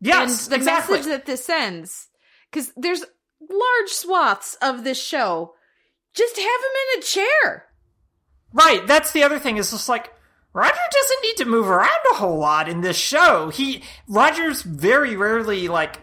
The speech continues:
Speaker 1: upstairs, and if, even if he is,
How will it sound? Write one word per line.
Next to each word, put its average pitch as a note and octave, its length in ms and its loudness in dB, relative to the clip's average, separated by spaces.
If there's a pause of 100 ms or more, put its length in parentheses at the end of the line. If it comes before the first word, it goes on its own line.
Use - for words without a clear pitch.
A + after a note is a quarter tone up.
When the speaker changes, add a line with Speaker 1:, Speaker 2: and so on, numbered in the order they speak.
(220)
Speaker 1:
upstairs, F3 1000 -2
and F#3+ 120 -8
if, A3+ 200 -4
even C4+ 260 -6
if C#4 140 -4
he A3+ 160 -4
is, B3 260 -2